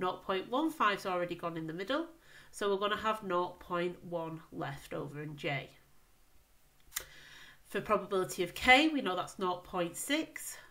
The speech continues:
Nought point one five's already gone in the overlap, so that leaves us with nought point four five left over to go in that section of K. Again, everything inside the rectangle should add up to one.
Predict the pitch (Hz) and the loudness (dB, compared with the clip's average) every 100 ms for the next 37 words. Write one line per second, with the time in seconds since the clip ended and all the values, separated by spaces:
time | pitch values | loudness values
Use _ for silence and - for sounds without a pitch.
0 | - 190 185 - 196 175 196 240 269 247 | -6 0 0 -2 -2 -2 0 -2 2 4
1 | 202 196 180 175 170 160 165 165 160 156 | 4 4 4 4 2 -2 -2 -2 -2 -2
2 | 156 208 262 262 226 226 - - - - | -2 0 -2 0 4 4 2 -10 -20 -20
3 | - - 269 254 - 190 190 196 190 180 | -18 -2 4 4 4 -2 -2 -6 -4 -4
4 | 180 165 156 - 170 156 - 294 320 294 | -2 -4 -6 -6 -6 -6 -8 0 0 2
5 | 190 175 175 175 170 - - 175 - 165 | 2 4 4 2 -2 -8 -6 -6 -2 0
6 | 165 165 - 160 156 160 151 - 143 - | 0 -4 -6 -2 -2 -4 -6 -8 -10 -10
7 | 160 147 - 156 143 - - - - - | -10 -10 -6 -6 -6 -10 -20 -20 -20 -20
8 | - - - - - - - - 175 240 | -20 -20 -20 -20 -20 -20 -10 -6 4 10
9 | 254 285 - - - 208 202 190 185 175 | 12 10 2 -10 -4 0 0 -2 -2 -2
10 | - 202 202 190 - - 190 170 - - | 2 0 2 -2 -2 -4 -6 -4 -4 -2
11 | 170 170 - 175 214 247 277 | -2 -4 -10 2 6 6 6